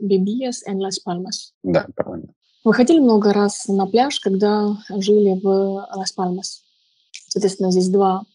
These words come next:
Speaker 1: параллельных действия. И, во-первых, и, в принципе, здесь понятно по предложению, по вопросу, извините, что речь идёт о каком-то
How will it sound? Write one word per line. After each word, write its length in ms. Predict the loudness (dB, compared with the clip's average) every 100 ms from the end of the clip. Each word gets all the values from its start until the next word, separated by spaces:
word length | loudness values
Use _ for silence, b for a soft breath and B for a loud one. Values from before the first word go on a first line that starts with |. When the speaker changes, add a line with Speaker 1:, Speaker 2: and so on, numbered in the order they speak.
| _ -4
Speaker 1:
параллельных 640 | 0 4 6 6 2 0
действия. 580 | 2 2 0 -2 0 -2 -2
И, 100 | 2
во-первых, 640 | 2 2 0 4 4 2 -4
и, 40 |
в 60 | 2
принципе, 320 | 4 4 4
здесь 140 | 4 4
понятно 360 | 2 4 2
по 80 | -4
предложению, 600 | 0 2 2 2 2 2
по 100 | 2
вопросу, 360 | 0 2 0 0
извините, 420 | 0 -2 -2 -4
что 460 | -6 -2 0 0 0
речь 280 | 2 2 2
идёт 220 | 0 0
о 60 | -4
каком-то 500 | -2 -2 -2 -2